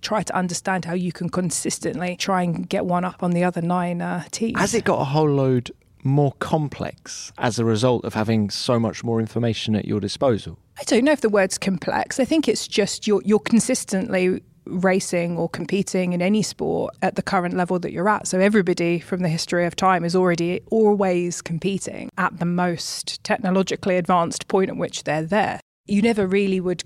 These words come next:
Speaker 1: be able to compare, just like you can't compare drivers. I don't think you could necessarily compare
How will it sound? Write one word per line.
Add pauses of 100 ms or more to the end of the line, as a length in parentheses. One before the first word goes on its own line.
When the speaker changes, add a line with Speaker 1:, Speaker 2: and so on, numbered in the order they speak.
(160)
Speaker 1:
be
able
to
compare,
just
like
you
can't
compare
drivers.
I
don't
think
you
could
necessarily
compare